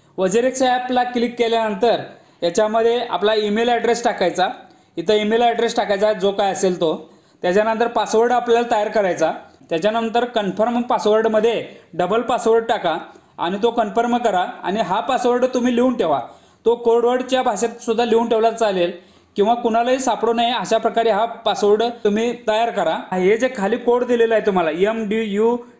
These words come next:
टी बी नाईन एच झेड, हे तुम्ही त्या, अ, तुमच्या साइनअपच्या वेळी हे वापरायचं आहे आणि खाली साइनअप करायचं. साइनअपला click केल्यानंतर तुम्हाला वजेरिक्स app open होईल.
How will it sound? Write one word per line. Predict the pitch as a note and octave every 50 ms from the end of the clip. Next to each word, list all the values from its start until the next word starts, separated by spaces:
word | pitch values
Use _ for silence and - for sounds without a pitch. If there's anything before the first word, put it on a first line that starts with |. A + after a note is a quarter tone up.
| _ _
टी | G#3+ G#3+ A3+ A#3+
बी | G3+ F#3+ A3+ A#3+ A3 F3+ - - - - -
नाईन | F3 F3+ F#3 F#3+ G3+ A3 A3+ A3
एच | G#3+ G#3+ A3 A3 A3+
झेड, | G3 A3 A3+ G#3 F3 - - - -
हे | E3 G3 F#3 F3 G3 A3+
तुम्ही | A#3 - A#3+ A3+ B3 G#3+
त्या, | A#3 A#3+ A#3 A#3+ B3+ B3+ B3 - - - _
अ, | - F3+ F#3
तुमच्या | F#3 G#3 G3 F#3+ G#3+ G3+
साइनअपच्या | G3+ A3+ G#3 G#3 G#3+ A#3+ A3 - B3 A#3
वेळी | A3+ A3+ A#3+
हे | A3+ F#3+ F#3 A3
वापरायचं | A#3 A#3+ A#3 A#3 A3 G#3+ G#3 G3 G3
आहे | G3 G3
आणि | G3 G#3 F#3+
खाली | F3+ F3+ G3+ A#3+
साइनअप | A#3+ - A3 G#3 G3+ G#3 A#3 A3
करायचं. | - A#3 G#3+ G3 E3 - F3 G#3 - - - - _ _ _ -
साइनअपला | - F#3 F#3 F#3+ G#3 A3 A3 B3
click | A#3 A#3 A#3 A#3 A#3+ A#3+ -
केल्यानंतर | A#3 A#3 A#3 A#3 A3 A#3+ A3+
तुम्हाला | A3+ A3+ A3 A3+ A3 A#3 B3 B3 B3 - - - - _
वजेरिक्स | F3+ F#3+ F#3+ F3+ A3 A#3 B3 B3+ B3 - C4
app | B3 - F3+ G3 G#3+ - - -
open | A3 G#3+ G3+ B3+ B3+ A#3+
होईल. | G#3+ F#3 G3 A#3+